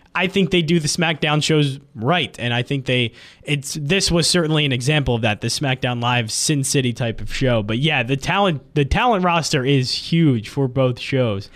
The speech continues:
And, uh, this was a, I, you're right, a, I think a perfect example of that. But, uh, yeah, if, if anyone, maybe the Charlotte thing too, because I was thinking the easy answer to this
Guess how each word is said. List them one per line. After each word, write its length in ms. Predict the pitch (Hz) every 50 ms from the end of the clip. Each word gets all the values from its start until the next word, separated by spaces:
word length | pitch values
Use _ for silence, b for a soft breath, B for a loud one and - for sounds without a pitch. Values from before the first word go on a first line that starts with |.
| B B B B B B B
And, 240 | - 135 143 147 143
uh, 160 | 139 135 131
this 260 | 131 151 202 196 -
was 160 | 202 220 165
a, 100 | 185 180
I, 260 | 151 135 156 165 147 135 139
you're 160 | 139 156 156
right, 220 | 139 139 123 117 113
a, 140 | 113 113 113 - _ - -
I 100 | - 135
think 140 | 135 - 147 143
a 40 |
perfect 460 | 117 - - 170 160 - 156 143 123 127
example 540 | 110 107 123 123 127 117 - 107 104 101 B B B B B B B B B -
of 300 | 139 147 143 135 127 123
that. 400 | 139 135 127 113 101 - - b b b b b b b b
But, 360 | 127 127 151 143 135 135 -
uh, 120 | 156 135 127 127
yeah, 220 | 170 214 214 -
if, 180 | 196 190 - - - -
if 220 | 208 196 151 - - -
anyone, 600 | 226 277 294 269 214 180 175 160 165 165 165 170
maybe 320 | 180 214 262 262 285 277
the 120 | 247 262
Charlotte 420 | - - 247 240 247 247 247 233 247
thing 160 | 247 240 202
too, 160 | 180 254 247
because 300 | 180 165 - 220 220 180
I 100 | 226 208
was 160 | 220 226 214
thinking 320 | - 240 240 190 220 226 202
the 260 | 170 196 190 190 226
easy 300 | 262 269 226 254 247 220
answer 300 | 214 214 196 - 220 214
to 160 | 175 - 185
this 320 | 156 160 151 151 147 -